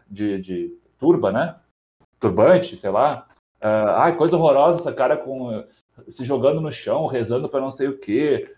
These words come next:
acenando vela, nossa, ai, não, não, não precisa disso, ai, isso aí é, me ofende aos meus olhos, isso aí é desnecessário". Então, essa pessoa que ela fala isso, só que ela admira uma colônia pelo seu status ou pelas figuras espirituais que ela gosta,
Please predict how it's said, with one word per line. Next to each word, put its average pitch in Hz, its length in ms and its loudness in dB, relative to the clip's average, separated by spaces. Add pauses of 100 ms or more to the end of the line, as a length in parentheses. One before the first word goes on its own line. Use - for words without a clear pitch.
acenando 127 460 0
vela, 120 480 2
nossa, 123 480 -2
ai, 131 180 0
não, 123 160 -2
não, 110 340 -6
não 117 200 -6
precisa 160 640 0
disso, 107 440 -6
ai, 127 140 2
isso - 160 -8
aí 117 80 2
é, 113 540 0 (420)
me 127 120 -2
ofende 151 580 0
aos 104 180 -2
meus 107 220 -2
olhos, 110 380 4
isso - 100 -8
aí 120 100 0
é - 20 2
desnecessário". 131 680 -2
Então, 160 220 2
essa 226 200 0
pessoa 196 480 0
que 139 60 0
ela 120 140 4
fala 113 280 4
isso, - 360 -8 (220)
só - 120 -4
que - 80 0
ela 139 140 6
admira 135 480 0
uma 135 180 0
colônia 127 420 0
pelo 117 240 -2
seu 117 160 -2
status 113 560 2
ou 117 140 0
pelas 117 460 -2 (260)
figuras 123 540 4
espirituais 120 560 -2
que - 80 -2
ela 107 120 4
gosta, 117 540 0